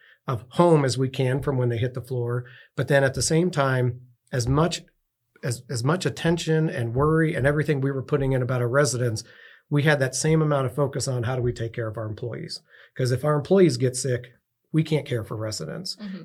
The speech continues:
Speaker 1: And we don't wanna be the impact to somebody's life at home. If we can help prevent them from taking something home to their family and their loved ones, well, that's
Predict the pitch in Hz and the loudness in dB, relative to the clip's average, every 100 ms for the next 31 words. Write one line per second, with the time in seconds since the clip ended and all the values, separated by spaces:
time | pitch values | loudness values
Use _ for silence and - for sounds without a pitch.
0 | - 147 160 160 180 165 147 131 139 131 | 0 2 4 4 2 2 0 0 0 0
1 | 123 123 127 135 139 139 135 127 113 - | 0 -2 -4 -2 -2 -2 0 -2 -4 -10
2 | - 123 - 135 127 120 101 127 123 123 | -8 -6 -2 -2 0 -2 -2 -2 -4 -4
3 | - 165 165 - - _ - - - 135 | -4 -2 -2 -4 -12 _ -20 -20 -8 -6
4 | 139 139 180 175 127 147 - 143 123 135 | 0 2 4 2 0 -2 -2 -4 0 0
5 | 143 131 135 131 117 110 131 131 123 107 | 0 -2 -2 -2 -4 -2 -2 -2 -4 -2
6 | 127 123 117 131 131 123 123 113 107 139 | -4 -4 -4 -2 -2 -2 -4 -6 -4 -2
7 | 143 131 113 110 117 175 131 123 113 110 | 0 -2 -2 -2 0 0 0 -2 -2 -4
8 | - - - - 131 135 131 - | -8 -20 -14 -4 0 2 0 -2